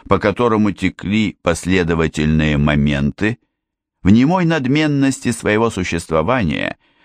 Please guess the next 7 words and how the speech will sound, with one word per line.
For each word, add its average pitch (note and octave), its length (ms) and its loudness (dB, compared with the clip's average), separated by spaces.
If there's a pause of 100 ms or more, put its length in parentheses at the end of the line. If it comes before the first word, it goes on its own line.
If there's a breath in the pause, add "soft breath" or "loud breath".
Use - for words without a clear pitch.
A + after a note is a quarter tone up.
(100)
не A#2 120 2
обращая D3 600 0
внимания A#2+ 720 0
на F#2 240 0
бьющий F2 580 -2
в D2 80 -4
него D#2+ 560 0